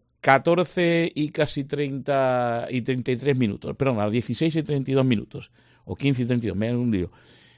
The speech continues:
me dicen que el Real Murcia iba a estar libre casi de deudas, iba a estar libre de seguridad social, iba a estar libre de Hacienda, y todo esto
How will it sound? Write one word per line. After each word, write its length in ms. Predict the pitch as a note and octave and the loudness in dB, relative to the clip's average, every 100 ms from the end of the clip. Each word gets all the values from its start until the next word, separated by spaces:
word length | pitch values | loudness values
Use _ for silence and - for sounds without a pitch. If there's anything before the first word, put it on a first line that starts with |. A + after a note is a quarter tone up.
| _ _ | _ _
me 180 | - C#3+ | -2 2
dicen 400 | C#3+ B2 G#2 G2 - | 4 2 -2 -8 0
que 100 | B2 | 2
el 80 | |
Real 300 | B2 C#3+ D3+ | 4 6 6
Murcia 480 | C#3 A2 - G#2 G2+ _ | 4 -2 -4 -6 -6 _
iba 200 | C#3+ D3+ | 2 2
a 20 | |
estar 280 | B2+ G2+ F#2 _ _ _ | 2 -2 -4 _ _ _
libre 460 | A2+ B2 D#3 D#3+ D3+ | -4 4 4 6 2
casi 240 | C#3+ - | 0 2
de 120 | D3+ | 4
deudas, 520 | C3+ G#2 F#2 - - _ _ _ | 4 4 0 -6 -16 _ _ _
iba 160 | C3+ C#3+ | -2 0
a 20 | |
estar 160 | D3+ C#3 | 2 2
libre 220 | C#3+ C#3+ | 4 2
de 60 | |
seguridad 300 | C3 C3+ C3 | 2 2 2
social, 360 | - - G2+ F2+ - | 0 -4 -4 -6 -4
iba 180 | C3 C3+ | -2 0
a 40 | |
estar 180 | - C3 | 0 0
libre 240 | C3+ C3+ | 2 2
de 80 | C3 | 2
Hacienda, 500 | B2 B2 G2 F2+ E2+ _ _ _ _ _ _ _ _ _ _ | 2 0 0 0 -4 _ _ _ _ _ _ _ _ _ _
y 80 | A2+ | 0
todo 240 | C3 B2+ | 2 4
esto 380 | C3 - E3 - | 4 4 2 0